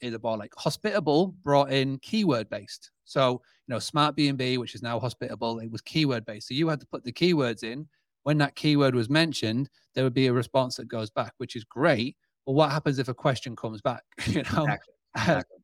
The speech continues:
Speaker 1: you still gotta end up jumping in and, and, and ans-, and answering that, that message.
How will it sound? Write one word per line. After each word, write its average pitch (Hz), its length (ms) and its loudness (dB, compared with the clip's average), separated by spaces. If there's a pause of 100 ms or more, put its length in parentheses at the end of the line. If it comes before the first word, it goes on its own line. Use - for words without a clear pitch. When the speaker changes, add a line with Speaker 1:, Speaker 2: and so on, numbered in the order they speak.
(140)
Speaker 1:
you 160 200 4
still 175 220 4
gotta 151 140 6
end 135 120 2
up 123 80 0
jumping 131 280 0
in 113 100 -2
and, 113 180 -4
and, 120 140 -8
and 117 120 -6
ans-, 117 240 -6
and 123 80 -6
answering 117 280 -6
that, 107 160 -12
that 107 160 -6
message. 147 400 -2